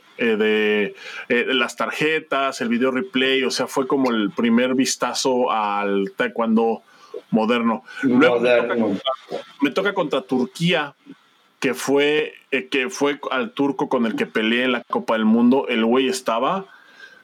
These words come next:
Speaker 1: entró perrísimo, pues yo ya le había ganado una vez.
Speaker 2: Mm.
Speaker 1: Entró perrísimo, pero, pues,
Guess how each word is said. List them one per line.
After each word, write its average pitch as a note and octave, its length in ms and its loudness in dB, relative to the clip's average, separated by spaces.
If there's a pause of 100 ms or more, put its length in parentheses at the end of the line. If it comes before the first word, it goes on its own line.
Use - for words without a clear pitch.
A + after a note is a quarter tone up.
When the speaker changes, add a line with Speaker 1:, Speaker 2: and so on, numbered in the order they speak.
(320)
Speaker 1:
entró B2+ 420 2
perrísimo, D#3 720 -2
pues A#2+ 160 -4
yo A#2 60 0
ya A2 80 0
le G#2 80 -2
había G#2 120 -2
ganado G2+ 260 -2
una G2+ 160 0
vez. A#2 320 -4 (680)
Speaker 2:
Mm. C3 180 2
Speaker 1:
Entró D3+ 300 2
perrísimo, C#3+ 720 0
pero, F#2 220 -2
pues, - 300 -6